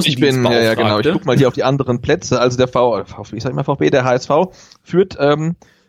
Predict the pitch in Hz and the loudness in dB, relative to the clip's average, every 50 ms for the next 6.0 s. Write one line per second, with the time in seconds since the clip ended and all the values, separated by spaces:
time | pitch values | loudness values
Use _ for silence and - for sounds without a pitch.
0 | _ _ _ _ - 127 123 120 - - 160 - - 165 156 - - 156 135 139 | _ _ _ _ -4 -2 0 0 0 0 -2 0 0 0 -2 0 0 0 0 0
1 | - - 110 131 160 196 208 - - - 127 120 123 120 139 156 160 - 131 131 | 0 0 2 2 0 0 -2 -4 -4 -4 -2 -2 0 2 2 2 2 2 2 0
2 | 135 139 147 - - - - 135 135 135 131 - - 123 120 - 147 160 175 - | 0 0 -2 -6 -10 -8 -2 0 2 2 2 0 0 -2 0 0 0 -2 0 0
3 | 180 175 165 208 - 139 135 139 143 - - 151 147 - - 127 127 131 - 131 | 2 2 2 2 2 0 0 -2 -2 -2 -2 -2 -2 -2 -2 -2 0 0 0 -2
4 | 123 - - 147 - - - 135 127 131 123 - - 127 117 - 120 131 143 147 | -2 -2 -2 -4 -2 -2 -2 0 0 0 -2 -2 -2 -2 -2 0 0 0 0 0
5 | 123 113 - - 139 185 - - 170 170 165 - 170 165 175 170 170 - 185 175 | 0 0 2 0 0 0 0 0 0 0 0 -2 -2 -2 0 0 2 0 0 0